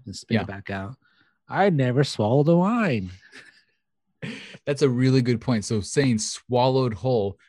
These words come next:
Speaker 2: would insinuate that he was in the belly of the well, and he
Speaker 1: Yeah.
Speaker 2: never was. Not e-, so he was suggesting he was in the mouth, and he called it swallowed, but it's
Speaker 1: Yeah.
Speaker 2: not quite the same.
Speaker 1: Yeah, he's not Pinocchio.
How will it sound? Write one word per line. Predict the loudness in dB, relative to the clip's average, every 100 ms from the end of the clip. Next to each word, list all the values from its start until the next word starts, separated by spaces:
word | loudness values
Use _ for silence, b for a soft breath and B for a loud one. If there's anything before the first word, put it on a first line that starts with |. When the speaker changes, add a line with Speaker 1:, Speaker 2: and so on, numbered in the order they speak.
| _
Speaker 2:
would | -4
insinuate | -2 -2 -4 0 2 4 4 2 -2
that | -4
he | -4 -2
was | -2 -2
in | -2
the | -4
belly | -2 -2 0 0 0 -2 -4 -6
of | -4
the | -4
well, | -2 0 -2 -4 -6
and | -2
he | 2
Speaker 1:
Yeah. | 2
Speaker 2:
never | 2 2
was. | 0 -2 -2
Not | -4
e-, | -4 -8 B B
so | -2 0
he | 2 0
was | 0
suggesting | -2 0 0 0 0
he |
was | 0
in | 0
the | 0
mouth, | 2 0 -2 -10 -20 _ _ _ _ _
and | -2
he | -2
called | 0 -2 -2
it | -6
swallowed, | -6 -4 -2 -4 -8 -12 _ -12
but | -8
it's | -4
Speaker 1:
Yeah. | 0
Speaker 2:
not | 0
quite | 0 -2
the | -4
same. | -4 -4 -4 -12 _ _ _ _ _ _
Speaker 1:
Yeah, | -14 -14 -16
he's | -12 -6 -6 -6
not | -4 -4 -4
Pinocchio. | -4 -4 -6 -8 -10 -10